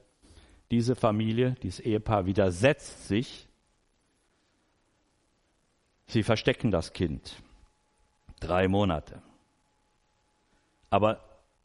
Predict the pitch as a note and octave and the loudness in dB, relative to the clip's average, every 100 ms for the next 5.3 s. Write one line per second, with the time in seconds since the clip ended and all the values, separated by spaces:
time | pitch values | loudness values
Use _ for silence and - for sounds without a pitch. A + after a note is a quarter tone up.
0 | _ _ _ - G#2+ A2 A#2 - G#2+ B2+ | _ _ _ -2 2 2 0 -4 -4 -4
1 | F#2 - C#3 A#2+ F2 F2 D#2 D2+ - F2+ | -4 -2 -4 -2 -4 -4 -4 -4 -6 -4
2 | - B2 G2+ G2 A2 B2 - B2+ C#3 D3+ | 0 0 0 -4 0 0 -2 -2 -2 -2
3 | - - F2+ - - E3+ C3 G2 G2+ A#2+ | -6 -6 -6 -8 0 2 2 0 0 0
4 | A2 - A#2+ - C3 C3 A2 F#2+ G#2+ G2 | -4 -2 -2 -2 -2 -2 0 -4 0 0
5 | G2+ C#3 - | 2 -2 -8